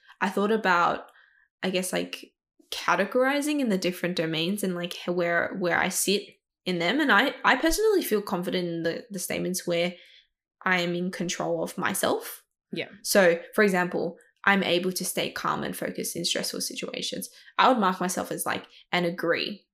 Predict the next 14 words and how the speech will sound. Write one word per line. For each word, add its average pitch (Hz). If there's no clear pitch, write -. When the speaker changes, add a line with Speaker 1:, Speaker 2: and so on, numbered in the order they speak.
Speaker 1:
on -
that, -
Speaker 2:
Yeah. -
Speaker 1:
right? -
But 196
then 202
the 196
ones 220
where 175
it's, 175
like, 175
involving 175
others, 240
so -